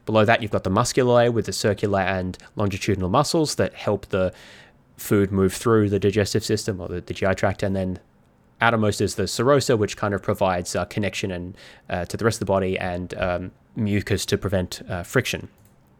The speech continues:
So that's a quick overview of the basic structure of the G I tract. I should mention as well that I, I'm not gonna give the, like, the proper names, anatomical names of all of the components or regions. Uh, occasionally I'll give them, like, mucosa and submucosa, but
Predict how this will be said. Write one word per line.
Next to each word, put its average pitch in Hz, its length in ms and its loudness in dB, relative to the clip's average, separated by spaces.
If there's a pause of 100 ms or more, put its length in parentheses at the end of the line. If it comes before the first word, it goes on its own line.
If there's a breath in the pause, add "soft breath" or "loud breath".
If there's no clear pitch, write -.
(460)
So - 140 -2
that's 160 180 4
a 139 60 4
quick - 320 0 (260 loud breath)
overview 110 500 4
of 98 120 -2
the 95 280 0 (240)
basic 117 320 2
structure - 420 -2
of 98 60 -2
the 101 80 0
G 92 160 -6
I 87 120 -2
tract. - 360 -4 (560 loud breath)
I 110 40 -2
should - 200 0
mention 117 380 2
as 101 160 0
well 107 300 6
that 98 240 2
I, - 160 -8
I'm 117 200 2
not 143 160 2
gonna 135 140 2
give 120 240 0
the, 104 240 2 (220)
like, 107 160 -6
the - 80 -2
proper 107 340 0
names, 95 600 -2
anatomical 92 540 -2
names 90 420 -4
of 90 240 -8
all 95 260 -2
of - 140 -10
the 87 200 -2 (200 loud breath)
components 95 680 0 (140)
or 90 400 -4
regions. 98 680 -4
Uh, 92 180 -4
occasionally 120 520 2
I'll 92 140 0
give 95 180 -2
them, 92 140 -4
like, 87 180 -4
mucosa 92 460 -2
and 87 100 -4
submucosa, 87 640 -8
but 92 120 -2